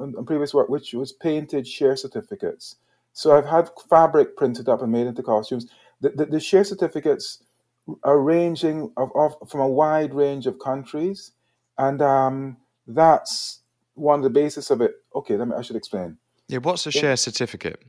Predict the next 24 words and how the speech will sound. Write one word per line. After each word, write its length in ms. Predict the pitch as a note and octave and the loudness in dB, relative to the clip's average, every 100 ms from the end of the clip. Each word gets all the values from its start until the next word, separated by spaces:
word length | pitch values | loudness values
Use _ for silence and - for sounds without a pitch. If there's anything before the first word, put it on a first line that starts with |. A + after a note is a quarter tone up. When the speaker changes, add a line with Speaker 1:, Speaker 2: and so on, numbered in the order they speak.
| _ | _
Speaker 1:
Okay, 280 | C#3 C#3 F2 - _ | 2 4 2 0 _
right. 380 | A#2+ G2 E2 - _ _ _ _ _ | 2 2 2 -8 _ _ _ _ _
Um, 640 | C#3 C#3+ C#3+ C#3+ C3+ - A#2+ - | 0 4 2 0 -6 -12 -12 -10
<laughs> 140 | - F3+ | -2 -2
what's 320 | - - - | 0 -4 -6
a 40 | |
share 180 | - C3+ | 0 2
certificate? 480 | - - - F#2+ - - - - | 2 -4 -4 -6 -10 -16 -20 0
Basically, 360 | D3+ E3 G#3 D3 | 2 2 2 6
you 60 | |
have 120 | C3+ C3 | 6 8
a 40 | |
company, 560 | D3+ D3 D#3 E3+ F#3+ - _ _ A#2+ | 2 0 0 -2 -2 -8 _ _ -6
you 100 | B2 | -4
float 400 | - C3+ C#3+ D3 | 6 10 10 8
it 120 | C#3 | 2
on 120 | C3+ | 4
the, 160 | C3 - | 2 2
uh, 60 | |
uh, 360 | A#2 B2 B2 B2+ | 2 2 2 0
on 120 | A#2+ | 0
the 80 | B2+ | -2
stock 300 | - A#2 A#2+ | 4 4 4
exchange, 680 | B2 - C3+ C#3 D#3+ D#3+ | -2 -2 2 2 2 -8